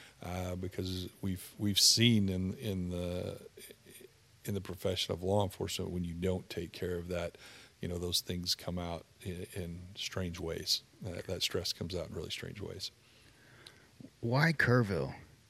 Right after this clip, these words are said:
Speaker 2: There were fifty other applicants. You made it, but
Speaker 1: Right.
Speaker 2: why did you choose Kerrville?
Speaker 1: So that's a very interesting story. I was, uh, after I retired, I really thought I was kinda done with law enforcement.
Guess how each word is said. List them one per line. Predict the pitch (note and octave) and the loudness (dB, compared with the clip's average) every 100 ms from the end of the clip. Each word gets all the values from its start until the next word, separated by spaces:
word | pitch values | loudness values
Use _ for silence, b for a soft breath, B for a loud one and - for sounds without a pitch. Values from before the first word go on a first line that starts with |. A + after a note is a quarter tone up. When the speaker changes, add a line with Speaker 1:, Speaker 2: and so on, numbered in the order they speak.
| - - | -20 -2
Speaker 2:
There | A2+ B2+ | 4 6
were | B2+ | 6
fifty | A2 B2+ A#2 A2+ A2+ A2+ - - | 4 2 2 4 4 4 2 0
other | A#2 G#2+ G2+ F2+ | 2 4 4 4
applicants. | G#2 G2 - F#2 F#2 D#2+ - - - - | 2 0 -2 -2 -2 -2 -2 -2 -4 -6
You | - B2+ | 4 6
made | B2+ A2 G#2 | 8 6 6
it, | F#2 - A#2 | 4 0 0
but | F2+ F2+ - | 2 2 -4
Speaker 1:
Right. | F#2 E2+ F#2 - - - | -10 -8 -10 -18 -20 -12
Speaker 2:
why | F2+ E2 G#2 D3+ | -8 -2 2 4
did | F3+ D3+ | 4 4
you | D3+ | 2
choose | C3 C#3+ C3+ A#2+ | 2 4 4 2
Kerrville? | - G#2+ G2+ D#2+ B1+ A2 _ _ - - - - | 2 2 2 0 -2 -6 _ _ -20 -20 -20 -6
Speaker 1:
So | - - - A2+ A2 - - | 0 2 6 6 6 2 -2
that's | A#2 C#3 | 0 0
a | G#3 | 2
very | G3+ E3+ | 6 8
interesting | A#2 A#2 - G#2 | 8 4 -2 0
story. | F#2 - G2 F#2 F2+ | 0 6 6 6 4
I | F#2+ A2 | 2 4
was, | A#2+ G#2 - | 6 4 4
uh, | A2 G2+ F#2+ F#2 - B B B B B B B - | 6 6 6 2 -4 B B B B B B B 0
after | B2 - | 2 8
I | A#2+ | 8
retired, | G2 - A2 A2 F#2 | 8 4 6 8 8
I | G2 | 6
really | G2+ G2 F#2 | 6 4 4
thought | - F#2 F2 | 2 2 2
I | F2 | 0
was | F#2 | -4
kinda | - F2+ | -4 -6
done | E2+ F2 F#2+ | -4 -2 -2
with | F#2 - | -2 -4
law | G#2 | -4
enforcement. | A2 - B2 - D#3 | -4 -4 -6 -6 -10